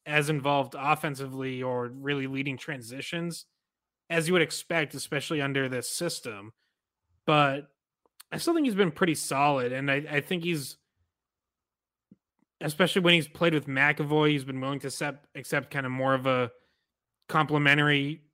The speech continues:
role, but it hasn't looked, it hasn't looked quite the same as it has in the past. Like, in the past, it would be almost even in terms of which one of them would get a chance to take the puck and carry it,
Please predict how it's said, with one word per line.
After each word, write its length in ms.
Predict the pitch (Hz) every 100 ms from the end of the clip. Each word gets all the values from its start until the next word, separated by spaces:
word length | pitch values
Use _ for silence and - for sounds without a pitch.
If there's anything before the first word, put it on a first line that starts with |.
| -
role, 540 | 139 135 135 143 180
but 160 | 160 170
it 60 | 151
hasn't 420 | 185 185 190 143
looked, 320 | 165 165 - _ _ _ - -
it 40 |
hasn't 180 | 202 247
looked 120 | -
quite 200 | - 196
the 80 | 160
same 280 | - 160 151
as 80 |
it 80 | 135
has 160 | 143 131
in 60 | 135
the 80 |
past. 380 | 117 143 135 110
Like, 80 | 131
in 60 | 139
the 60 |
past, 400 | 120 165 185 165
it 60 | 160
would 200 | 143 135
be 380 | 143 131 123 - _ _ _ _ _ _ _ _ _
almost 380 | 175 185 170 - - _ _
even 320 | 156 156 165
in 100 | 170
terms 240 | 151 160 139
of 140 | 131
which 220 | 131 143
one 140 | 139 135
of 60 |
them 180 | 143 143
would 200 | 139 123 - _
get 140 | 151 139
a 60 |
chance 360 | 135 147 139 -
to 120 | 127 _ _ _
take 220 | - 151 143
the 60 |
puck 480 | 123 170 165 156 151
and 200 | 123 113 - _ _ _ _ _
carry 260 | - 160 156
it, 200 | 147 151